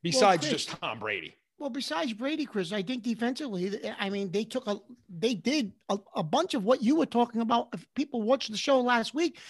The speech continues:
Speaker 2: when I said to you, "Chris, you're a defensive guy. How do you defend this team?"
Speaker 1: Yeah.
Speaker 2: And, and you broke through how, you know, they had to do some z-, they had to give them some zero looks. They played too high in the, they played too high in the back. They had two guys back, and they, they, and basically, though, Chris, too,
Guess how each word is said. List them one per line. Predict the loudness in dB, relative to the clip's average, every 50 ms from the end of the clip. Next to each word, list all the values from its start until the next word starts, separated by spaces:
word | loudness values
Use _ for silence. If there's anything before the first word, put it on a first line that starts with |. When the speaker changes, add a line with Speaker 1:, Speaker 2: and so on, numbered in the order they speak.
| -18 -8
Speaker 2:
when | -2 0 2 2
I | 2
said | 2 2 0 0 0
to | 0
you, | -2
"Chris, | -2 -2 0 0 0 0 -2 -4 -10 -14 -12 _
you're | 2 4 4 4
a | 4
defensive | 2 2 2 4 2 2 2 2 0
guy. | 2 4 4 6
How | 6 6 6
do | 4
you | 4 2
defend | 2 2 4 4 2 4 4
this | 4 2 2
team?" | 2 2 2 2 0 -2 -8 -18 -20 -20 -20 _ _
Speaker 1:
Yeah. | -4 -4 -2
Speaker 2:
And, | -2 -4 -4
and | -2 0 2 4
you | 4 6
broke | 8 8 8 8 8 4 -4
through | -2 2 4 4 6 4 4
how, | 4 4 4 4
you | 4 4 2
know, | 2 2
they | 2 4 4 4
had | 4 2
to | 2
do | 0 -2
some | 0 0 0 0
z-, | 2 0 -2 0
they | 2 4 4
had | 4 4
to | 2
give | 0 0 0 0 2
them | 2
some | 2 0 0 2
zero | 4 4 6 6 6 6
looks. | 6 6 6 6 4 2 -12 -16 -18 -2 4
They | 4 4
played | 4 4 4 4 4 4 2
too | 2 2 2
high | 4 4 6 6 6
in | 6 6
the, | 4 2 2 4
they | 4 4
played | 4 2 0 0 0 0
too | 0 0 2
high | 4 4 6 6 4 4 0 -6 -6
in | -6
the | -6 -4
back. | 0 2 2 2 2 0 -2
They | -4
had | -4 -2 -4
two | -4 -2
guys | 0 0 0 0 0
back, | 0 2 2 2 2 0 -4 -16 -16 -16 -10 -2
and | 0 0 0
they, | 2 2
they, | 2 2 2 2 2 0 2
and | 0 0 0 -4
basically, | -4 -2 -2 0 -2 -4 -6 -2 -2 -2 -2 -2 2 6
though, | 6 6 6
Chris, | 6 4 0 0 0
too, | -2 0 0 2 2 0